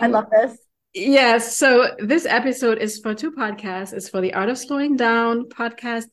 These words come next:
Speaker 2: and Miranda's podcast called the
Speaker 1: Provoking Prosperity Podcast.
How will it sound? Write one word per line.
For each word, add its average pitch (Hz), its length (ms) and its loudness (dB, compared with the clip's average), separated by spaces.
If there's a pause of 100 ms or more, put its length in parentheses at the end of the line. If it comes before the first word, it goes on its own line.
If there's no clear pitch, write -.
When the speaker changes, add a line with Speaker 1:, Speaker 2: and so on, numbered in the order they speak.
(120)
Speaker 2:
and 208 480 -4
Miranda's 208 540 -6
podcast 202 540 -10
called 226 440 -2
the 240 400 2 (960)
Speaker 1:
Provoking 233 680 0
Prosperity 226 680 -4
Podcast. 180 840 -8